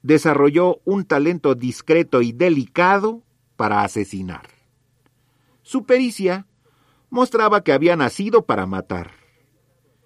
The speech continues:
Si la hubieran obligado a explicar su acercamiento al crimen, probablemente hubiera dicho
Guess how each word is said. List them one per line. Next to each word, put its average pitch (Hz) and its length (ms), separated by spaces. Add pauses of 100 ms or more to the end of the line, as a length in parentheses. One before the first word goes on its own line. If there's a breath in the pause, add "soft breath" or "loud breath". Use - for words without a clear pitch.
(260)
Si 107 220
la 107 120
hubieran 156 380
obligado 160 560
a - 20
explicar 113 640
su 123 100
acercamiento 110 680
al 98 100
crimen, 208 500 (800)
probablemente 202 720
hubiera 165 280
dicho 151 420